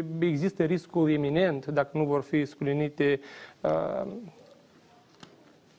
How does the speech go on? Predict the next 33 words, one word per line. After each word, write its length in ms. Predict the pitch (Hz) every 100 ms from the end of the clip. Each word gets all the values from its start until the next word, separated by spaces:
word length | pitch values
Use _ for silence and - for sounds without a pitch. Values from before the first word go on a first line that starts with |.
| _ -
nu 120 | 156
va 140 | 151
fi 120 | 147
suplinită, 360 | 156 - 156 147
deci, 140 | 143
presiunea 340 | 151 151 160 143
cu 120 | 156
gaz, 380 | 165 208 202 175
este 500 | 170 170 170 160 170
riscul 460 | 165 185 175 175
iminent 320 | 156 165 180 -
ca 320 | 147 147 147
atât 500 | 143 185 156 160 147 -
furnizorii 420 | 156 160 160 147
casnici 440 | 143 147 147 143
și 140 | - 170
companiile 440 | 151 143 151 170
să 120 | 156
rămână 220 | 160 156 135
fără 220 | 151 151
gaz 240 | 139 151
și, 140 | - 160
respectiv, 380 | 151 151 - 170
este 180 | 160
o 40 | 151
necesitate 640 | 151 - 139 - 160 147
stringentă 600 | 135 151 151 147 131 151 - - - - -
să 180 | -
introducem 400 | 160 147 147 139
această 260 | 135 143 135
situație 300 | - 139 147
de, 180 | 143 147
excepțională 800 | 139 135 135 - 147 196 233 233